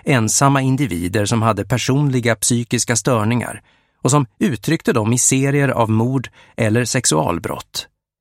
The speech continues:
Men själva metoden kunde fungera även om det bara fanns ett enstaka brott att utreda, ifall det bara fanns tillräckligt mycket information kring brottet att analysera.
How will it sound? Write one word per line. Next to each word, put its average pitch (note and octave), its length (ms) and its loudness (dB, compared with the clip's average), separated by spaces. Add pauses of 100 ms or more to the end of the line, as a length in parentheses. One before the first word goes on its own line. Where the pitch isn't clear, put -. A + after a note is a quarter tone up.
(440)
Men C#3 300 2 (340)
själva C#3+ 340 2
metoden F#3 600 0
kunde E3+ 220 0
fungera A2+ 540 0
även D3+ 440 2
om B2+ 120 0
det A#2+ 80 -2
bara B2+ 240 4
fanns A#2 400 0
ett - 300 -4
enstaka B2+ 640 0
brott G2+ 300 -2
att A#2 140 -2
utreda, E2+ 600 -6 (300)
ifall A2 240 2
det A2 80 0
bara A2+ 220 4
fanns G#2 360 0
tillräckligt A2 480 0
mycket B2 260 0
information G#2+ 800 0
kring G#2+ 260 0
brottet G2+ 440 -4
att G2+ 120 -2
analysera. G#2+ 760 0